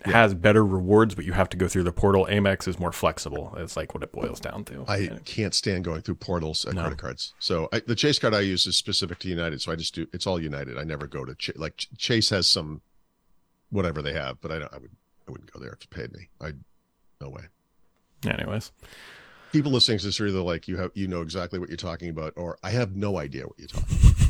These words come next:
Speaker 1: And, you know what I mean? Like, this, this topic is so
Speaker 2: Oh, it's a rabbit hole.
Speaker 1: esoteric almost, right? But if you travel a lot specifically, th-, these cards are important. And then whatever, like, if you have a Costco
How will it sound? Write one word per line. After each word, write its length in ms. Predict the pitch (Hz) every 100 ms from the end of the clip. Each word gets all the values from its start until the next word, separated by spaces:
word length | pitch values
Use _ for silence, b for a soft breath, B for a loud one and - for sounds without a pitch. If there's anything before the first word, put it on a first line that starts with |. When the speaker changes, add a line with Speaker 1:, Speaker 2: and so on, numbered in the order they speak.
| - - -
Speaker 1:
And, 120 | 82
you 80 | 110
know 80 | 101
what 60 |
I 100 | 98
mean? 80 | 101 -
Like, 160 | 95
this, 160 | - -
this 200 | 117 107
topic 400 | - 101 95 95
is 120 | 85
so 340 | - 85 76 73 - -
Speaker 2:
Oh, 140 | 294
it's 100 | 110
a 60 | 107
rabbit 220 | 87 -
hole. 80 | 80
Speaker 1:
esoteric 400 | 73 82 78 67
almost, 400 | 69 67 71 -
right? 180 | 78 80 - _ _ _ _ _ _ _ _ _ _ _ _ -
But 80 |
if 80 | 117
you 60 | 127
travel 420 | 131 120 107 90
a 60 | 82
lot 180 | 71
specifically, 680 | - - - 69 - 53 67 - _ -
th-, 120 | - 82
these 220 | 78 71
cards 420 | - 69 64 - -
are 80 | 69
important. 500 | 71 80 - 69 -
And 120 | 85
then 380 | 92 90 82 80 - - _ _
whatever, 360 | 95 120 - 62
like, 300 | 67 76 -
if 160 | 92 101
you 60 |
have 100 | 98
a 40 | 80
Costco 580 | - 80 - 120 120